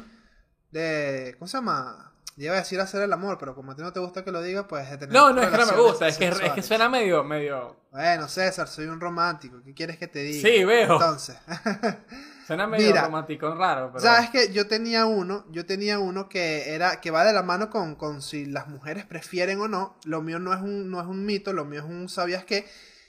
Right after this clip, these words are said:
Speaker 1: Y es que diversas cuentas, diversas encuestas afirman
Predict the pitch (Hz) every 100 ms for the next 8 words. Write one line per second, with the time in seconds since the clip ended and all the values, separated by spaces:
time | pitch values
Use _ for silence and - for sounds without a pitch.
0 | - 175 262 254 202 208 226 - 262 -
1 | 254 226 196 190 208 214 156 170 190 214
2 | 226 175 165 220 208 - 190 - - -
3 | 233 185 185 208